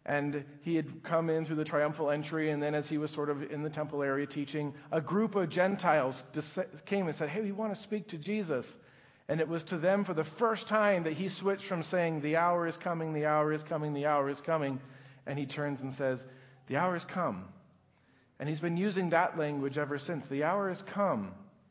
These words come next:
It's, it's time for all this to take place. The hour for what? Well, the hour for his suffering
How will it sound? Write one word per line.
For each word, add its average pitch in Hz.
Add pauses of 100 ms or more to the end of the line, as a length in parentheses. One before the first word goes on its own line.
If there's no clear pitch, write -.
(1120)
It's, 143
it's 147
time 127 (720)
for -
all 151
this 139
to 143
take 139
place. 143 (1080)
The 147
hour 160
for 151
what? 143 (1120)
Well, 131
the 151
hour 175
for 156
his 147
suffering 117